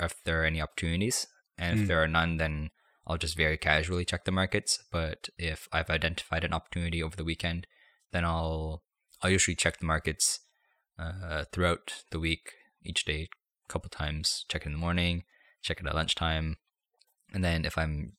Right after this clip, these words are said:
Speaker 1: deciding I want to actually make a trade, then I'll do it in the afternoon. But, uh,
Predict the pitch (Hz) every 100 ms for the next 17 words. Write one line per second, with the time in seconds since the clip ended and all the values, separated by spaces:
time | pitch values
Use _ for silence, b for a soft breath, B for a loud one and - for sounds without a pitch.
0 | _ - - 82 82 80 78 80 - 82
1 | 76 - 82 85 - - 113 98 78 78
2 | 80 76 78 - 80 87 123 - 76 -
3 | - -